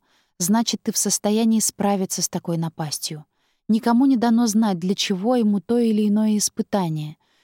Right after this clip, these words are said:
что в себе в своей жизни должен преодолеть человек, чтобы подняться душой, очиститься. Перевел взгляд на Юрия, улыбнулся ему светло и похлопал его по ладони, ободряя. «Обращайся к Господу за помощью,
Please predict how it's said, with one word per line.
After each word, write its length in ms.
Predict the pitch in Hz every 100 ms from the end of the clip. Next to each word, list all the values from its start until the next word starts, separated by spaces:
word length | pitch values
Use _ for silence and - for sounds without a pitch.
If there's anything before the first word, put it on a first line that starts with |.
| _
что 280 | - - 269
в 80 | 220
себе 380 | - 220 190 240
в 60 | -
своей 320 | 196 196 190
жизни 360 | 175 240 208
должен 420 | 180 220 233 208 196
преодолеть 500 | 190 185 190 196 -
человек, 460 | - 180 185 233
чтобы 280 | - 185 185
подняться 520 | 185 180 202 226 -
душой, 440 | 180 202 - 214 170
очиститься. 760 | - 220 208 - 170 - 147 - _ _ _ _ _ _
Перевел 320 | 214 214 262 220
взгляд 420 | 190 190 196 -
на 140 | 170
Юрия, 440 | 165 220 226 190 180 _
улыбнулся 680 | 196 196 185 208 247 - 196
ему 160 | 190 180
светло 560 | - 180 - 185 170 - _ _
и 80 | -
похлопал 560 | 196 185 220 247 - 220
его 180 | 196 208
по 120 | 190
ладони, 540 | 190 180 214 214 202 -
ободряя. 680 | 185 196 180 180 147 151 _ _ _ _ -
«Обращайся 640 | 202 226 226 285 269 -
к 60 | 208
Господу 440 | 247 254 220 220
за 140 | 220 226
помощью, 680 | 226 185 170 - - 156